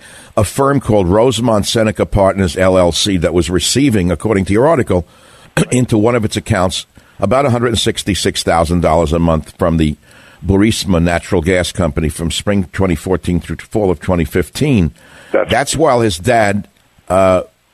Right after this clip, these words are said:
Speaker 1: Vice President Biden, was the main U S official dealing with Ukraine and its relations with Russia. Where is that firm? Is that firm still in business?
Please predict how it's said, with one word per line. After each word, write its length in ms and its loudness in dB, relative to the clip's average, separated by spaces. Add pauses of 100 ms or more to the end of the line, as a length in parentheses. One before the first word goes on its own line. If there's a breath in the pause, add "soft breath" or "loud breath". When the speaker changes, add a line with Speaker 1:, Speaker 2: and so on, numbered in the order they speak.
(100)
Speaker 1:
Vice 380 0
President 460 0
Biden, 320 0
was 140 0
the 80 -2
main 220 2
U 160 4
S 100 -2
official 380 -2
dealing 380 2
with 140 2
Ukraine 420 0
and 120 2
its 220 -6 (180 loud breath)
relations 500 0
with 140 2
Russia. 420 0 (280 soft breath)
Where 360 2
is 160 0
that 160 0
firm? 240 -2
Is 60 0
that 140 0
firm 280 0
still 280 0
in 60 0
business? 460 -2